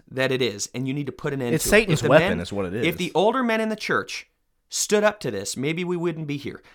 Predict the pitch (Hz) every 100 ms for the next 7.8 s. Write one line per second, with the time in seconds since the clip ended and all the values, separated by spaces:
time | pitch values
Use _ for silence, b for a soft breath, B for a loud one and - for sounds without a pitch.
0 | b - 185 226 220 180 196 156 110 127
1 | - _ 131 160 139 160 - 165 107 110
2 | - - - 165 175 175 185 175 175 156
3 | 156 135 139 127 117 117 113 107 151 160
4 | 139 135 - 143 117 101 - B B B
5 | 175 208 202 180 233 247 247 214 170 165
6 | 226 240 190 143 123 180 226 226 214 226
7 | - 233 214 160 127 117 143